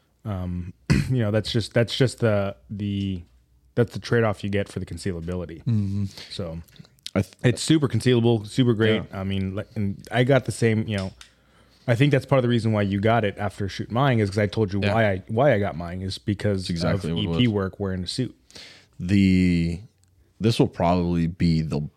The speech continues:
Speaker 3: only one I use for work,
Speaker 1: Mm-hmm.
Speaker 3: with the exception is I got to hold the new P three sixty-five X L,
Speaker 1: Mm-hmm.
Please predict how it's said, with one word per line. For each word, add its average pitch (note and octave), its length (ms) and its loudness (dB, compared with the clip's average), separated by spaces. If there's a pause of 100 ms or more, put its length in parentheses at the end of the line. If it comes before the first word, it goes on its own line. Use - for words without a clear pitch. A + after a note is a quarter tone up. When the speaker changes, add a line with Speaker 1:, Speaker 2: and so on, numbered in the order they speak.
(140)
Speaker 3:
only E2 240 0
one D#2+ 220 -2
I D#2 60 -4
use D#2 220 -4
for - 160 -10
work, D#2 360 -4
Speaker 1:
Mm-hmm. G#2+ 320 0
Speaker 3:
with F2 120 -6
the F2+ 100 -2
exception E2+ 440 -4
is D#2 120 -4
I D#2+ 80 -2
got E2 180 -2
to E2 80 -6
hold E2 540 -4 (100)
the D#2 220 -6
new D#2+ 360 -4
P E2 360 -6 (200)
three E2+ 160 -6
sixty-five E2 800 -6
X - 200 -10
L, E2+ 280 -4 (440)
Speaker 1:
Mm-hmm. A#2 360 2